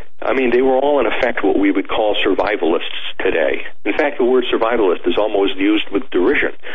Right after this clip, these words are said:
and, uh, which is a shame how there's been this cultural change in one generation. You know, Americans historically have been survivalists since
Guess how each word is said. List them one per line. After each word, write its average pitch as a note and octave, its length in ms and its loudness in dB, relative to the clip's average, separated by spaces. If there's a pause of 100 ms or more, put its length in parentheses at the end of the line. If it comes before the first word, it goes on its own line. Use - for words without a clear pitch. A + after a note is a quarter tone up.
(520)
and, A2 240 0
uh, F#2+ 260 2
which G2+ 200 0
is A#2 80 2
a A2+ 60 2
shame C#3+ 360 0
how F#2+ 160 0
there's F2+ 240 0
been F2+ 140 0
this F2+ 180 -4
cultural - 520 -2
change F2+ 380 -2
in F2 160 0
one F#2 120 0
generation. - 640 0 (480)
You A2 140 0
know, G#2+ 280 0 (200)
Americans E3 800 2
historically A2+ 840 0
have F#2+ 120 0
been F#2 160 -2
survivalists F#2+ 920 0 (520)
since D3 160 0